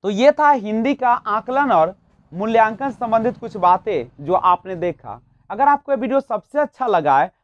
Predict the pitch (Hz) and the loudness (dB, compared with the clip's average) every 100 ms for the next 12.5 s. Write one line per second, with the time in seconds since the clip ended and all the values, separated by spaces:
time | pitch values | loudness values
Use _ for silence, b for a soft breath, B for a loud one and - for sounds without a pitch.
0 | - 160 - 131 _ 208 233 247 151 160 | -10 -8 -8 -14 _ -8 -8 -8 -10 -2
1 | 220 262 214 196 156 - 160 - _ _ | 0 0 0 0 0 -4 -12 -12 _ _
2 | _ 156 - - 160 180 - 202 202 185 | _ -16 -14 -12 -8 -8 -10 -14 -14 -12
3 | 147 - 135 131 185 262 214 - 139 - | -12 -10 -10 -4 -2 0 -2 -4 -12 -14
4 | 151 165 _ _ _ - 156 214 196 180 | -16 -16 _ _ _ -8 -4 -4 -6 -16
5 | 160 147 - 131 127 143 143 185 - - | -16 -16 -14 -14 -12 -14 -10 -12 -12 -20
6 | _ _ _ _ _ _ - 120 180 147 | _ _ _ _ _ _ -20 -20 -18 -14
7 | 135 139 - 143 - 117 120 - 180 - | -12 -12 -14 -20 -20 -20 -20 -14 -14 -12
8 | 226 214 160 147 139 170 170 131 127 127 | -16 -14 -6 -6 -6 -12 -16 -16 -20 -20
9 | 117 117 160 196 _ _ _ _ 120 113 | -20 -20 -20 -20 _ _ _ _ -18 -16
10 | 104 135 117 95 _ _ _ _ _ _ | -18 -20 -20 -20 _ _ _ _ _ _
11 | _ _ _ _ _ _ _ _ _ _ | _ _ _ _ _ _ _ _ _ _
12 | 127 - 120 135 | -20 -20 -12 -12